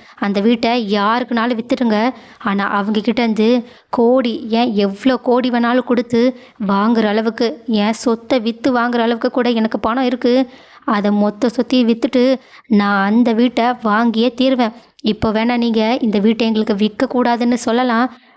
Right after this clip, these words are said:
ஆனா நீங்க பாருங்க, இதை நீங்க யாருக்கு வித்தாலும் அதை நான் கண்டிப்பா வாங்கிடுவேன். அதுக்கப்புறமா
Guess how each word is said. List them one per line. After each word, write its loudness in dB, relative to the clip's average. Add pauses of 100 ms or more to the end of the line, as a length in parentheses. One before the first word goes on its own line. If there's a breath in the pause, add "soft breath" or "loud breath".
ஆனா 0
நீங்க 2
பாருங்க, 0 (500 loud breath)
இதை 0
நீங்க 2
யாருக்கு 0
வித்தாலும் 0
அதை 0
நான் -2
கண்டிப்பா 0
வாங்கிடுவேன். 0 (420 loud breath)
அதுக்கப்புறமா -2